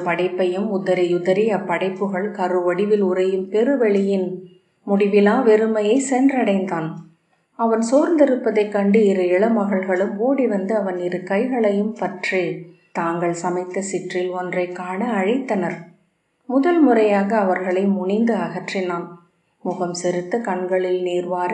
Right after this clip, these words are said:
அவர்கள் அகன்றனர். அச்செயலின் துன்பத்தை தன் நெஞ்சில் இறக்கிய கூர்வாளின் தினவென அவன் நுகர்ந்தான். தன் குருதியை தானே சுவைத்துண்டு அங்கே தனித்திருந்தான்.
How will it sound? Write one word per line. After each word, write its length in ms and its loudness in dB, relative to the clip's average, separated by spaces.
அவர்கள் 400 0
அகன்றனர். 640 -2
அச்செயலின் 600 2
துன்பத்தை 500 4
தன் 180 -2
நெஞ்சில் 380 0
இறக்கிய 500 2
கூர்வாளின் 840 0
தினவென 480 -2
அவன் 300 -2
நுகர்ந்தான். 640 -2
தன் 260 -2
குருதியை 580 2
தானே 380 0
சுவைத்துண்டு 720 -2
அங்கே 360 -4
தனித்திருந்தான். 960 -2